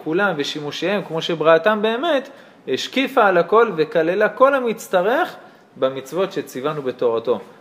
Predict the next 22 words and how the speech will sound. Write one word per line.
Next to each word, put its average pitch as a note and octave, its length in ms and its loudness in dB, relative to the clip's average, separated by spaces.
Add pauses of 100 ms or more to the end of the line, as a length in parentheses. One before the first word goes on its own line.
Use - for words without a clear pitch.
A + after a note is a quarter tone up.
(160)
כמו F3 160 -2
שכתוב, F3 400 0
"ויצוונו C3+ 600 0
השם F3 220 -6
לעשות E3+ 280 -4
את - 40 -20
כל E3 140 0
החוקים" D#3 420 -4
וכולי, A3 460 2 (380)
"לטוב F#3+ 380 -4
לנו F#3+ 340 -6
לכל D3+ 280 -8
הימים". C#3+ 380 -6
זה F#3 140 -2
הסיבה F#3 300 -4
היחידה E3+ 380 0
לעשות E3+ 360 -2
לך C#3 180 -2 (100)
טוב, G#3 200 4 (480)
הטוב D3+ 320 0
האמיתי C3 460 -2
והנצחי. B2 560 -4